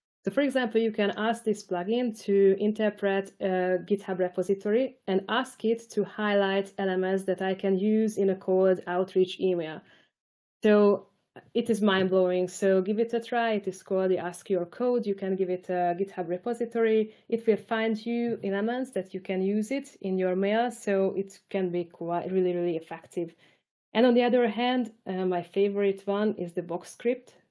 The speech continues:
So it is for summarizing, for example, YouTube videos. So it,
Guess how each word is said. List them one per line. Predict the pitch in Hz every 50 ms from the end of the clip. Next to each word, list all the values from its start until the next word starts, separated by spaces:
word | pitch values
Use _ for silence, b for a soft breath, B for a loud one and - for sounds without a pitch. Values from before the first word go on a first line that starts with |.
| _ _
So | - - 185 175 175 175 175 - -
it | 180 170
is | 190 175 170 - -
for | - - 185 180 180 180
summarizing, | 175 - - 196 196 196 190 190 185 185 180 180 185 180 180
for | 175 - 185
example, | 180 175 - 180 175 175 175 170
YouTube | 170 180 180 180 - 180 165 165
videos. | 170 165 165 160 147 - 101 - - - - _ _ _ _ _ _ _ _ _ _ _ _ _ _
So | 190 185 180 180 180 175
it, | - 196 190 190